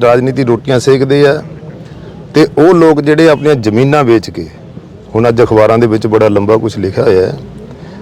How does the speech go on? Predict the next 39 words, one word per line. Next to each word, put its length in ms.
ਕਿਸੇ 180
ਨੇ 120
ਜ਼ਮੀਨ 320
ਗਹਿਣੇ 280
ਕੀਤੀ 380
ਆ, 120
ਕਿਸੇ 220
ਨੇ 120
ਜ਼ਮੀਨ 340
ਵੇਚੀ 500
ਆ, 140
ਤਾਂ 80
ਕਿੱਡੇ 280
ਦੁੱਖ 220
ਦੀ 200
ਗੱਲ 200
ਆ। 160
ਇੱਕ 160
ਆਸ 340
ਤੇ 140
ਉਮੀਦ 260
ਦੇ 120
ਨਾਲ 180
ਕੋਈ 160
ਜਾਂਦਾ, 420
ਤੇ 120
ਅਮਰੀਕਾ 460
ਨੂੰ 180
ਵੀ 360
ਹੁਣ 80
ਨਵੀਆਂ 320
ਸਰਕਾਰਾਂ 420
ਬਣਦੀਆਂ 380
ਨੇ, 120
ਹਮੇਸ਼ਾ 320
ਬਦਲਦੀਆਂ 420
ਰਹਿੰਦੀਆਂ 240
ਨੇ 120
ਸਰਕਾਰਾਂ, 460